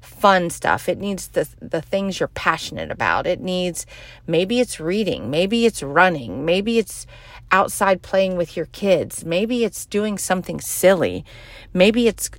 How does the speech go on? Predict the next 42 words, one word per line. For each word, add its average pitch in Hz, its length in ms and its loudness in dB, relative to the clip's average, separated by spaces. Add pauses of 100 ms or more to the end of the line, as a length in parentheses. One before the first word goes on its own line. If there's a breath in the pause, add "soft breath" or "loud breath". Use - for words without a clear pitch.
(180)
good 240 320 8
quiet 180 560 4
time, 135 540 0 (100)
you 170 120 -2
know, 147 300 2
in 185 140 2
your 196 140 2
Bible. 160 600 4 (500 loud breath)
So 214 240 4
what 208 300 6
are 302 80 2
you 220 220 0
filling 202 420 2
your 147 120 -2
time 180 400 -2
and 160 100 -2
energy 160 380 -2
with? - 340 0
What 190 140 2
are 240 40 0
you 240 100 2
spending 160 500 2
it 120 100 0
on? 82 280 -4
'Cause 160 240 -2
your 226 180 4
soul 208 480 4
needs 170 720 -2 (580 loud breath)
good, 233 300 8
good, 214 280 6
good 202 220 4
stuff. - 440 4 (580 loud breath)
So 196 200 2
this 233 300 4
week, 226 240 0
I 175 100 6
want 196 380 0
you 214 60 -2
to 180 60 0
think 175 280 -4
about - 280 -2
this. - 360 -6